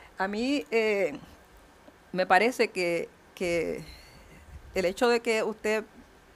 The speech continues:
haya venido aquí y haya tenido toda la comunidad de condado, eh, y todas las otras comunidades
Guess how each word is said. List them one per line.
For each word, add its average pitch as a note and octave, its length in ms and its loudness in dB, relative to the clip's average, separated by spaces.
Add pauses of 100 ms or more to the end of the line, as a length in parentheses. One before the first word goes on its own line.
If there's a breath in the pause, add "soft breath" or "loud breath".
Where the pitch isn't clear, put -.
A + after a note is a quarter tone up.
(160)
haya G3+ 340 2 (120)
venido G3+ 340 -2
aquí F#3 200 2
y F#3 180 0
haya F3 320 0 (200)
tenido F3 500 -2 (420 loud breath)
toda F#3 180 6
la F#3+ 80 6
comunidad F#3+ 380 0
de F#3 80 0
condado, F#3 560 2 (420 loud breath)
eh, E3+ 420 0 (520)
y G#3 160 -2 (320)
todas F#3+ 180 4
las G3+ 100 -2
otras G#3+ 200 0
comunidades F#3+ 600 2